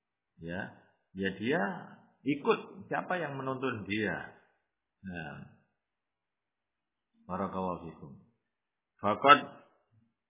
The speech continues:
<clears throat> Naam, sami'tu ahadud du'at. Kemudian Syekh menyebutkan, "Sungguh aku mendengar salah satu du'at, seorang da'i.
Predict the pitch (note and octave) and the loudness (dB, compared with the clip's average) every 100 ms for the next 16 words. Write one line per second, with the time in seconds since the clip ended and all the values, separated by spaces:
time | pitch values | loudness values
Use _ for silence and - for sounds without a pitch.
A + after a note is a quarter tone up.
0 | _ _ _ _ _ _ _ _ - C#3 | _ _ _ _ _ _ _ _ -2 0
1 | B2+ A#2+ A2 A2 A2 A#2+ B2+ D#3+ C3 C#3+ | 2 4 6 4 8 8 10 6 6 4
2 | C3 B2+ C#3+ C#3+ C#3 B2+ B2+ C3 C#3 C3+ | 6 10 10 12 8 8 4 6 10 12
3 | C3+ G#2 - - G2+ G2+ G2 A2+ G#2+ - | 12 10 6 -6 -2 0 10 10 10 2
4 | A2+ G#2+ G#2+ G#2 G2+ G2 G2+ F#2 C#3+ C#3 | 2 2 0 0 0 0 0 0 2 2
5 | B2 B2 A#2+ - A2+ A2 B2 B2 A#2+ A2 | 4 4 6 6 4 2 0 0 0 0
6 | A#2+ B2+ A#2 G#2+ G2+ - A2 A2+ A2 - | 4 6 8 8 6 -2 4 6 6 6
7 | A#2 A#2+ G#2+ F2+ A2 G#2+ C3 A2+ F2+ - | 2 2 -4 -2 2 8 10 10 8 0
8 | G2+ G2+ A2 G2+ A2 B2 A#2 G#2 | 0 4 2 6 8 10 8 2